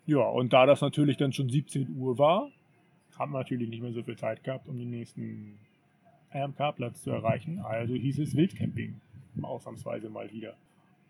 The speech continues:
Und da sind wir natürlich wieder dem Bahndamm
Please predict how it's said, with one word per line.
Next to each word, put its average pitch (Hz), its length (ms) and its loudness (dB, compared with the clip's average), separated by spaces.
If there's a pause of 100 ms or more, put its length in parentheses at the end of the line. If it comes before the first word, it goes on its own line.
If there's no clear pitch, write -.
Und 127 1000 0 (360)
da 120 360 6
sind 127 240 -2
wir 147 180 0
natürlich 143 680 0
wieder 170 380 4
dem 165 160 8
Bahndamm 131 760 6